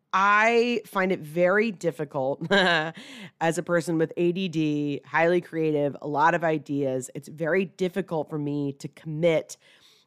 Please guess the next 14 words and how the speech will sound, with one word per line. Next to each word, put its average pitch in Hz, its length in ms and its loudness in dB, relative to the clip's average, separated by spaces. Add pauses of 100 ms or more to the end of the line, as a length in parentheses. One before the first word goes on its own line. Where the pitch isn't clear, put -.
(120)
and 156 120 -2
follow 180 460 4
through 151 360 -2
and 151 220 -6
finish 151 380 -4
the 156 100 -14
first 135 440 -10
thing 160 680 0
because 170 240 -6
it's 151 160 -10
easy 185 320 -8
for 165 160 -8
me 151 400 -4 (340)
to 151 540 0